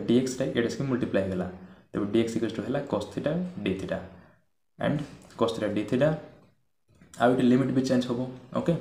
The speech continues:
at x equals to minus one, theta equals to ହବ minus pi by two। ଓକେ, ତେବେ ଏଠି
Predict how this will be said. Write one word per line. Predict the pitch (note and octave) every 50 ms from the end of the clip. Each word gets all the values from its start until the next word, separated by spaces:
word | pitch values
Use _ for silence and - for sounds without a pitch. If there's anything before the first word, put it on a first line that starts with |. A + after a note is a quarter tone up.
| - - - - - - - - _ _ -
at | A2 B2 B2
x | - - C3
equals | C#3 B2+ -
to | B2+ A#2+ A2+
minus | A2+ A#2 B2 A#2 - - G2+
one, | G2 F#2 F#2 -
theta | B2 B2 A#2+ A2+ A2 - - -
equals | - A#2+ A2+ - B2
to | A2
ହବ | G#2+ G#2 G2 G2
minus | G2 G2 A2 - - A#2+
pi | A#2 A2+
by | A#2+ A#2+ A#2+ C3+
two। | D3+ D#3+ - - - - - _ _ _ _ _ _ _ _ - - _ _ _ - A#2
ଓକେ, | - - C#3+ D3 - -
ତେବେ | - A2+ A2 A2+ A2+
ଏଠି | A2+